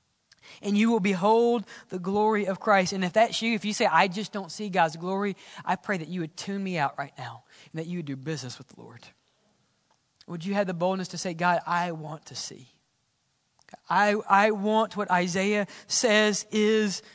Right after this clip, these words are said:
true." Because one day, church, one day what in verse five? "The glory of the Lord will appear and all humanity together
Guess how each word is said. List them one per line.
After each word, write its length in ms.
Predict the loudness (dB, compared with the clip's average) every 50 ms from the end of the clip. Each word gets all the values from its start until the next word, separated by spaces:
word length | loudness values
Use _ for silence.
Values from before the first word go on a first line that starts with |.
| _ _ _ -10
true." 400 | -6 -2 0 2 4 4 2 0
Because 340 | -2 -6 -6 -2 0 2 2
one 380 | 4 6 6 6 6 6 6
day, 380 | 6 8 8 6 4 2 -2 -6 _ _ _ _ _ _ _ _ -2
church, 320 | 4 6 6 6 4 2
one 220 | 4 4 4 6
day 160 | 6 6 6 6
what 200 | 6 6 4 4
in 60 | 4
verse 220 | 2 2 2 4
five? 360 | 4 6 6 6 6 2 -2 -6 -18 -20 -14 -6 -4
"The 80 | -2
glory 460 | 0 2 4 6 6 8 8 8 6
of 120 | 6 4 4
the 80 | 4
Lord 280 | 4 4 6 6 4 4
will 120 | 2 0
appear 520 | 0 0 0 2 4 6 6 6 6 4 2 0 -6 -10 -2
and 580 | 2 4 6 8 8 8 6 6 2 0 -4 -6 -10 _ _ _ _ _ -20 _ _ _ _ _ _ _ _ _ _ _ _ _ _ _ _ 6
all 800 | 8 10 10 12 12 12 12 12 12 10 8 6 4 0 -6 -16 -20 -20 -14
humanity 1000 | -8 -4 -2 0 2 2 2 4 4 4 2 0 0 0 0 0 0 0 -2 -4 -8 -16 -12 -6
together 760 | -4 -4 -4 0 6 8 8 8 8 6 4 0 0 -4 -8